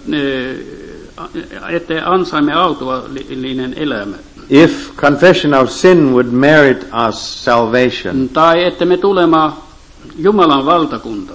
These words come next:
Speaker 2: Or that we come into the kingdom of God.
Speaker 1: Niin hän silloin pitäisi Juuta-, Juudas Iskariottikin olla Jumalan valtakunnassa.
Speaker 2: Then even Judas Iscariot should be in the kingdom of
Speaker 1: Sillä
Speaker 2: God.
Speaker 1: hänkin tun-, tunnusti omaa synnin.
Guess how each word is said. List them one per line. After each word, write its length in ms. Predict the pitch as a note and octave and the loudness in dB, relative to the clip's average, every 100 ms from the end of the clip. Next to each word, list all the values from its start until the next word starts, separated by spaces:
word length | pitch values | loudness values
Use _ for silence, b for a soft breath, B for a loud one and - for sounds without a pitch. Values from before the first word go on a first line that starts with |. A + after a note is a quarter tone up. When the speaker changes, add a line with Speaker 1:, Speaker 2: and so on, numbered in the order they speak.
| - | -6
Speaker 2:
Or 240 | A2 C3 C3+ | 2 4 6
that 200 | C3 B2 | 4 2
we 120 | B2 | 0
come 260 | C3 C#3 | 0 0
into 200 | D#3 C3+ | 0 -2
the 120 | A#2 A2 | -4 -4
kingdom 380 | C3 C3 A2 | -4 -4 -4
of 200 | G2 F2 | -4 -6
God. 320 | F#2 G#2+ G2 E3+ | -4 -2 0 0
Speaker 1:
Niin 180 | E3+ | 0
hän 220 | D3+ D#3 D3 | 0 -2 -2
silloin 360 | F#3+ E3 C#3+ | -2 -2 -2
pitäisi 400 | C#3+ E3+ F3 - | -4 -4 -6 -4
Juuta-, 260 | G#3 G#3 G3 | -4 -4 -4
Juudas 420 | F#3 G#3 F#3+ D#3 - | -2 -2 -4 -6 -6
Iskariottikin 1300 | A3 - D#3+ D3 C#3 C3+ - C3+ A#2 C#3+ C3+ C3 B2+ | -8 -4 -2 0 0 -4 -6 -14 -10 -10 -6 -6 -6
olla 220 | D3 C3+ | -6 -2
Jumalan 420 | C3+ D#3 B2 A2 | 0 2 2 0
valtakunnassa. 640 | A#2 C3+ A2 - F#2 - F#2 | -2 -4 -6 -12 -14 -14 2
Speaker 2:
Then 260 | A#2+ D3+ | 6 6
even 580 | D#3 D#3+ D#3 D3 C3+ A#2 A#2 | 6 4 4 2 0 -2 0
Judas 360 | E3 D#3 D3+ | 2 2 0
Iscariot 560 | C#3 C#3 E3 E3+ D#3 C#3 | -4 0 4 4 4 2
should 240 | C#3+ B2+ | 0 -2
be 140 | A2+ A#2+ | 0 0
in 80 | |
the 100 | A#2 | 0
kingdom 380 | A2 B2 A#2 G2+ | -4 -4 -4 -4
of 120 | G2 | -4
Speaker 1:
Sillä 260 | F2+ - - | -2 0 2
Speaker 2:
God. 80 | - | 2
Speaker 1:
hänkin 280 | G#3 A3+ A3+ | 0 -2 0
tun-, 520 | A3 F#3 C#3 D#3+ D#3 | 2 4 2 0 -2
tunnusti 580 | G3 A3 E3+ C3+ - D3 | 0 2 4 2 0 0
omaa 260 | F3+ D3+ A#2+ | 2 0 -2
synnin. 500 | - F#3 B2+ F#2 | 0 2 2 0